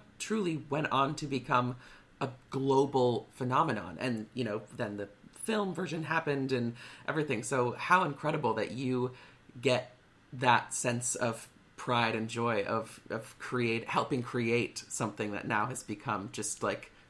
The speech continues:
truly iconic. I mean, it's one of, like, the most famous, iconic musicals <laughs> there are in this world.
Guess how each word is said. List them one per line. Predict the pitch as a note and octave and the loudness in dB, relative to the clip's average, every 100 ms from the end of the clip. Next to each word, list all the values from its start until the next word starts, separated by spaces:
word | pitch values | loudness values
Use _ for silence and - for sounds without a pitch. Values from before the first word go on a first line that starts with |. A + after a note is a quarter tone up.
| - | -4
truly | B3+ A#3 D3 | 2 4 6
iconic. | A2+ - D#3+ F3+ - A#2+ | 6 6 6 6 6 -2
I | |
mean, | A2+ A2 | -2 -4
it's | A2+ | -4
one | A2+ G#2+ | -4 -2
of, | G#2+ | -2
like, | G2+ | -2
the | - | -2
most | G#2+ G2+ - - - - - | -4 -4 -4 -10 -14 -20 -8
famous, | G#2+ G#2 G#2 - - | -4 -4 -4 -6 -6
iconic | A#2 A#2 G#2+ G2+ - - - - - - - | -6 -2 -2 -2 -10 -20 -20 -20 -20 -20 -6
musicals | A#2+ B2+ B2 A#2 A2 - - - - - - | -4 -2 -2 0 0 -2 -10 -14 -10 -2 -2
<laughs> | - - - - B2 | -2 -8 -10 -14 0
there | D#3+ D#3 | 4 6
are | C3+ D3 B2 | 6 6 6
in | A2 A#2+ | 2 -4
this | A#2 | -6
world. | C3+ E3 G#2 | -2 -2 -4